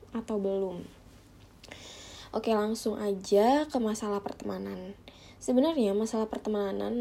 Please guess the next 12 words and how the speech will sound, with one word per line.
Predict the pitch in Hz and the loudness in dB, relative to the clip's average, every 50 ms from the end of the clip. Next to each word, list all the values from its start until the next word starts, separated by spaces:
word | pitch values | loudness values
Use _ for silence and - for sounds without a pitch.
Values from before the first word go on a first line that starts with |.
| 240 247 247 | 0 2 2
menurut | 240 233 233 233 233 226 220 220 | 2 4 4 4 4 4 4 2
gue | - 202 214 214 | 2 2 2 2
pribadi, | 208 - 226 220 208 214 208 190 196 185 185 185 202 233 | 2 2 2 2 2 2 2 0 -2 -4 -6 -6 -4 -4
mungkin | 254 240 226 214 214 - 254 254 262 277 | -2 0 0 0 0 2 2 2 2 2
kan | 269 269 277 | 0 -2 0
sebelumnya, | 269 - 240 220 214 214 214 208 208 208 214 226 240 247 | 0 0 2 2 4 4 4 2 2 2 0 0 -2 -2
podcast | 247 254 247 - - 220 220 - | -4 -6 -8 -8 -8 -10 -8 -6
sebelumnya | 220 202 202 208 208 202 208 226 233 240 240 | -4 0 0 2 2 2 2 2 2 2 0
gue | 240 214 226 233 | 0 0 0 -2
juga | 226 220 202 202 202 196 | -2 -2 -2 0 0 2
udah | 202 208 202 | 0 0 0
menjelaskan | 208 202 196 196 196 190 190 190 - - - 226 233 226 233 226 220 | 0 -2 -2 0 -2 -2 -4 -6 -10 -8 -4 -2 0 0 2 0 -2